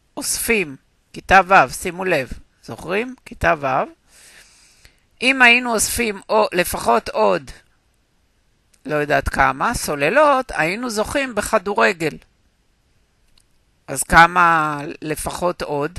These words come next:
כמה? אז אמרו לה שהמספר ש-, ה-, הכיתה שתלמידיה אספו יותר משלוש מאות סוללות קיבלה במתנה כדורגל. אז מה שהיא צריכה לעשות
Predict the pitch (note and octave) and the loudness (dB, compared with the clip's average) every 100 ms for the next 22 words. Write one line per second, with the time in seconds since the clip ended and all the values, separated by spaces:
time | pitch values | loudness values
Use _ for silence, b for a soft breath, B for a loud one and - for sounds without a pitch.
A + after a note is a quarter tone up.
0 | - - E3+ D3 - - _ _ _ _ | -12 0 0 0 -4 -10 _ _ _ _
1 | _ b b b b b b b b b | _ b b b b b b b b b
2 | b - D#3 D#3 D#3+ F#3+ C#4+ B3+ F3+ E3+ | b -2 0 2 0 2 2 6 8 8
3 | A#3 - _ _ _ _ - - F#3+ F3+ | 4 -4 _ _ _ _ -8 -2 0 2
4 | D#3+ E3+ E3 E3 E3 - C#4 C4 B3+ B3+ | 2 2 -2 -2 -6 2 4 4 2 -4
5 | - - E3 D3+ D3 C#3+ - _ _ _ | -10 -4 -2 0 -2 -4 -10 _ _ _
6 | - _ _ _ _ _ _ _ _ D3 | -20 _ _ _ _ _ _ _ _ -4
7 | D3 - _ D3+ C#3+ - C#3+ C3+ C3 C3+ | -2 -4 _ -18 -18 -8 -2 0 -2 -6
8 | C3 C4+ A#3 G3 - D3+ D3+ D#3 G3+ E3+ | 4 6 6 2 -2 -2 -2 4 4 4
9 | - A3 F3+ - F#3+ F#3+ - C4 C#4+ D4 | 0 -4 -4 -2 -2 -4 -2 2 2 0
10 | A#3 G3+ A3+ - b b b b b b | -4 -4 -4 -6 b b b b b b
11 | - - G#3 G#3 A3 A#3+ A3 F3 F3+ F#3+ | -10 -4 0 2 2 0 -4 4 4 4
12 | F#3+ F3+ E3+ D#3+ E3 F3 E3 C#3 A#2+ B2+ | -2 -4 -2 -2 -2 -4 -4 -4 -6 -8
13 | B2+ C3 F3 G3+ B3 A3+ - - G#3+ G#3+ | -10 -8 -2 -2 -2 -6 -6 2 4 4
14 | A3+ - D#4 F#4 - | 2 2 0 -2 -6